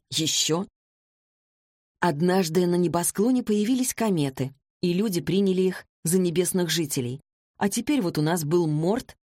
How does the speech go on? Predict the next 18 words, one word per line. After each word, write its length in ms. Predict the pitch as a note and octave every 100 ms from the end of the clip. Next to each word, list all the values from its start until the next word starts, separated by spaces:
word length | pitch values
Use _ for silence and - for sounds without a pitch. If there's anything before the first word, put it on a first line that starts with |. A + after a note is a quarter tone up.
| -
и 100 | G#3
саламандры. 760 | - D#3+ D3 C#3 C3 B2+ B2+ - _ _ _ -
Что 300 | - F3+ F#3
они 180 | F3+
предвещали? 760 | - E3+ E3 E3 - C3 B2+ B2+ _ _ -
Какая 340 | E3 D#3 E3
судьба 420 | D#3 F#3 F3 F3+ D3+
ждала 320 | C#3 C#3 D3+
город? 400 | D3+ F3 C#3+ - _ _ _
В 100 | -
течение 420 | G3 G#3+ G3+ F#3+
нескольких 560 | F3+ E3+ - C#3+ C3+ -
минут 400 | C#3 E3 B3+ - _ _
тела 300 | - G3 C4+
саламандр 720 | C4+ G#3 D3 C#3+ E3 G3 G3+ - _ _
под 180 | - -
солнечными 580 | - E3 D#3+ C#3 D3 C#3+
лучами 600 | C3+ C#3 - F3+ F#3